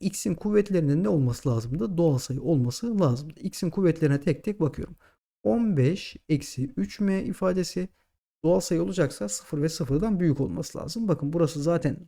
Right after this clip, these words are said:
doğal sayı. Ve m eksi ikinin de benzer şekilde sıfır ve sıfırdan büyük olması gerekiyor. Burası on beş büyük eşittir üç m. Her tarafı üçe bölersem eşitsizlik yön değiştirmeyecek.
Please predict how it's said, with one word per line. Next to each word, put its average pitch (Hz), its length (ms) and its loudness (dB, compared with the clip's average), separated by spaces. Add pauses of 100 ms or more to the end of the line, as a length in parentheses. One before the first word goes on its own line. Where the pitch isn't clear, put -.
doğal - 200 -6
sayı. 233 440 -4 (300)
Ve 131 40 -2
m 127 180 2
eksi 170 420 0
ikinin 165 320 2
de 180 400 2
benzer 143 300 2
şekilde 131 600 -4 (320)
sıfır 156 280 0
ve 117 100 2
sıfırdan 165 680 0
büyük 170 260 2
olması 143 580 0
gerekiyor. - 400 -4 (500)
Burası 214 360 0
on 208 300 2
beş 165 300 0
büyük 196 220 0
eşittir 139 380 -2
üç 160 300 -6
m. 180 220 -2 (300)
Her 226 180 -2
tarafı 180 240 0
üçe 175 260 -2
bölersem 175 540 2
eşitsizlik 139 600 -4
yön 135 220 2
değiştirmeyecek. 175 760 -2